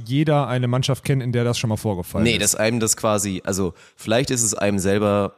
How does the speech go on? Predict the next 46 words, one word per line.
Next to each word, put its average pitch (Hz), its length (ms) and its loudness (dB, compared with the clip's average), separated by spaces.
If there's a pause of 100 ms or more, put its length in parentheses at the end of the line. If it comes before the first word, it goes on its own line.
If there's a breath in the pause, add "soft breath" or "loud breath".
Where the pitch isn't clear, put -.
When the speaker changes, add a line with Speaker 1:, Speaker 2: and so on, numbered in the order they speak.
(100)
Speaker 2:
ja, 95 120 -4
Speaker 1:
Nee. 95 120 0
Speaker 2:
obwohl, 165 200 0
das 113 120 0
ist - 40 2
so 135 60 0
das - 120 -4
Ding, 120 140 0
dass 87 80 -2
man 110 80 0
es 104 100 -4
mitbekommen 139 400 -2
hat, 82 60 -6
aber 95 120 0
live 123 360 2
mitbekommen 151 420 0
hat, 120 60 0
dass 117 120 0
jemand 104 180 0
angepinkelt 80 440 -6
wurde. 71 260 -8 (420)
Speaker 1:
Dann 156 220 2
würde 190 120 4
ich 127 60 0
sagen, 127 200 2
ja. 151 400 0 (520)
Speaker 2:
Ja. - 100 2
Speaker 1:
Männermannschaft 165 580 2
wohlgemerkt, 175 440 0
glaub 170 220 -2
ich. - 180 -8
Frauen 131 300 -2
sind 127 160 -2
da 123 80 0
nicht 135 160 -2
so 135 100 -2
eklig. 143 460 -4 (580)
Speaker 2:
Ich 156 140 0
wurde 123 160 2
schon 85 140 -6
angepinkelt 78 460 -8
Speaker 1:
Ich 160 120 2
Speaker 2:
in 160 60 0
der 110 80 0
Speaker 1:
nicht. 73 120 -6
Speaker 2:
Dusche. - 140 -12